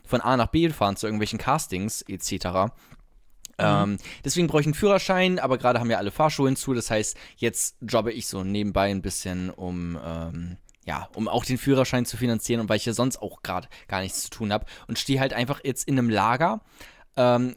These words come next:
Speaker 1: zwei Tage lang habe ich jetzt schon gearbeitet, halt, ähm, vor dem Wochenende. Wir haben ja gerade Sonntag, äh, also Donnerstag und Freitag habe ich schon gearbeitet. Ähm, du hast, du kriegst halt erstmal so eine Einweisung,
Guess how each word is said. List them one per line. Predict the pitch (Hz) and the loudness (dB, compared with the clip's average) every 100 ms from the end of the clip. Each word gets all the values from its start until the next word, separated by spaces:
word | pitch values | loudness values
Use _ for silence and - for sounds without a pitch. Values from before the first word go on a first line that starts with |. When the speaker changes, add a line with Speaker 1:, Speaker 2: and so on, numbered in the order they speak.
| 127 | -6
Speaker 1:
zwei | - 135 151 | -2 0 2
Tage | 160 170 170 | 2 2 2
lang | 165 151 | 0 0
habe | 135 | 0
ich | |
jetzt | 135 - - | -4 -6 -8
schon | - 127 | -2 0
gearbeitet, | 113 92 156 185 175 127 | 2 4 2 0 -4 -2
halt, | 104 - - | -2 -6 -6
ähm, | 107 98 98 95 | -4 -2 -2 -6
vor | - 107 | -4 -2
dem | 98 | -2
Wochenende. | 101 - 139 139 | -4 -4 -4 -2
Wir | |
haben | 110 | -2
ja | 98 | -2
gerade | - 90 87 | -2 -4 -4
Sonntag, | 101 104 120 - - - - _ | -6 -6 -8 -10 -20 -20 -20 _
äh, | 101 | -2
also | 98 95 95 | 0 0 2
Donnerstag | 107 123 143 117 | 2 2 0 -4
und | |
Freitag | - 127 131 127 | -2 -2 -2 -2
habe | 139 | -2
ich | |
schon | 147 | -2
gearbeitet. | 127 113 143 151 160 - - _ _ _ _ _ _ _ - - | 0 0 2 -2 -6 -14 -20 _ _ _ _ _ _ _ -20 -2
Ähm, | 113 113 113 110 | 2 2 2 0
du | - | 2
hast, | 143 151 | 2 2
du | 143 | 0
kriegst | 156 147 | -2 0
halt | 135 120 | 0 0
erstmal | 127 139 | -2 -2
so | 117 | 0
eine | 113 - | -2 0
Einweisung, | 117 160 165 - 143 139 165 165 175 175 | 0 0 -2 -4 0 2 2 2 2 0